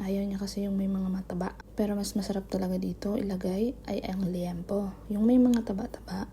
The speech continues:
Ako, Diyos ko, pag nagmamantika yan, lumulutang yung taba, paboritong paborito ko yan.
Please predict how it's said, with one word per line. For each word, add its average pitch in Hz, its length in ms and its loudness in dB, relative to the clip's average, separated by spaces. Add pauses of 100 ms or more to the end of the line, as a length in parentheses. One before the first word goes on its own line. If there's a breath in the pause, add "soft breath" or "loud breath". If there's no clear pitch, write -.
(160)
Ako, 269 320 8
Diyos 220 240 -2
ko, 202 160 -4
pag 185 160 -2
nagmamantika 185 720 -2
yan, 185 320 -2 (320 loud breath)
lumulutang 185 480 2
yung 180 160 0
taba, 185 320 0 (400 loud breath)
paboritong 277 560 8
paborito 202 480 -2
ko 180 160 -6
yan. 196 320 -2